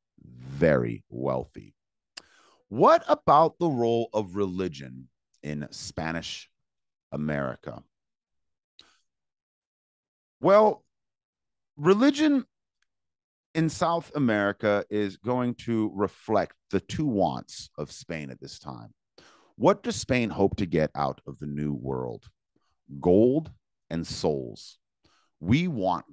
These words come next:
gold, and they're going to pull a lot out of this land. But we also want more souls for God. We want these natives to be converted.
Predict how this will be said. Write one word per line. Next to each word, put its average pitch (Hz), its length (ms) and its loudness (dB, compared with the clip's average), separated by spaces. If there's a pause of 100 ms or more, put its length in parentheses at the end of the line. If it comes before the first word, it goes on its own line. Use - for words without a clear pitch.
gold, 69 520 -4
and 71 100 -12
they're 90 160 0
going 90 360 -8
to 80 120 -14 (140)
pull 85 320 -12
a 69 80 -10
lot 71 480 -6
out 64 280 -4 (140)
of 65 140 -8
this 65 240 -10
land. 64 320 -12 (340)
But 92 140 -4
we 110 140 4
also 160 360 0
want 82 300 -2
more 98 260 -6
souls 69 480 -10
for - 200 -10
God. 131 500 -4 (1000)
We 87 80 -4
want 95 320 -2 (1080)
these 104 220 -4
natives 85 300 2
to 101 100 -8
be 104 140 0
converted. 127 580 -6